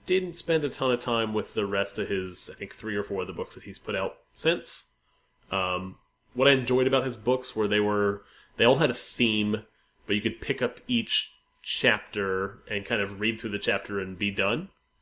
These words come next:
You could, and then pick it up another time or skip ahead to another chapter that might look more interesting. They all kind of told an individual story.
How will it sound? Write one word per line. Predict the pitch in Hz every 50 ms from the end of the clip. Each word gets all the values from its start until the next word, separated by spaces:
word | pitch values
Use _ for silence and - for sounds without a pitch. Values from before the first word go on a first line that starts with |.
| - - -
You | - 107 -
could, | 117 -
and | - 101 101
then | 101 95 95
pick | - 123 -
it | 113
up | 107 104 -
another | 107 104 104 107
time | 104 - 117 107 107 107 107 101 95
or |
skip | 92 - - 131 -
ahead | - - 113 107 104
to | - 107 101
another | 101 101 101
chapter | 101 - 110 101 - 104
that | 95
might | 98 92 90
look | 90 90 -
more | 95 98 113
interesting. | 151 165 - 139 131 123 123 - 123 117 113 113 113 - _ _ _ _ _ _ _ -
They | 110
all | 110 127 127 -
kind | 131 123 113
of | 110 -
told | - 120 110 107
an | 107
individual | 101 101 95 101 98 - 87 92 95
story. | - - - 98 92 90 90 90 90 -